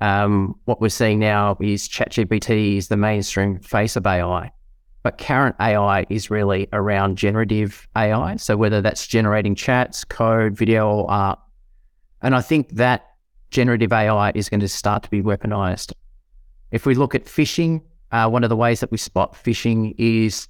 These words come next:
through, um, you know, grammatical errors or spelling errors. The attackers can start using that to start generating phishing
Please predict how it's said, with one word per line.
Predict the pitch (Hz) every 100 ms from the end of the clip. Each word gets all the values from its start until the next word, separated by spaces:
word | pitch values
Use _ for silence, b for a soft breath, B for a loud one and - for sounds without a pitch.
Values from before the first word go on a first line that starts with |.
| -
through, | - 127 113 113 110
um, | 104 104 101 101 - - -
you | 120
know, | 107
grammatical | 101 120 123 123 131 117 107
errors | 104 101 101 -
or | 101
spelling | - 123 127 117 104
errors. | - 95 - - - _ _ _ _ _ -
The | 135
attackers | 143 156 156 -
can | 135
start | - 131 -
using | 113 143 143 127
that | 117 113 - - - -
to | -
start | - 117 87
generating | 131 131 135 123 110 101
phishing | - - 147 - 104